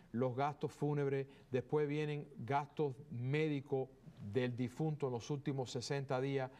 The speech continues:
el, el, el departamento de la tesorería, el I R S, tiene un, un reclamo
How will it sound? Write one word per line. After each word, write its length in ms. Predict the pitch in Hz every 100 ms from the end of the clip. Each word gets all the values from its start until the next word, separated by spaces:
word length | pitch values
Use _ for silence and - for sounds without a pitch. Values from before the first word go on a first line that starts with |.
| - - -
el, 320 | 131 127 123 -
el, 580 | 123 120 117 120 117 -
el 180 | - 107
departamento 720 | 117 131 117 131 156 160 147
de 40 |
la 120 | 131
tesorería, 560 | 127 120 131 120 147 131
el 60 |
I 140 | 123 131
R 220 | 131 151
S, 160 | 151 -
tiene 320 | 147 147 147 -
un, 260 | 147 143 156
un 140 | 143
reclamo 580 | 131 127 123 139 139 139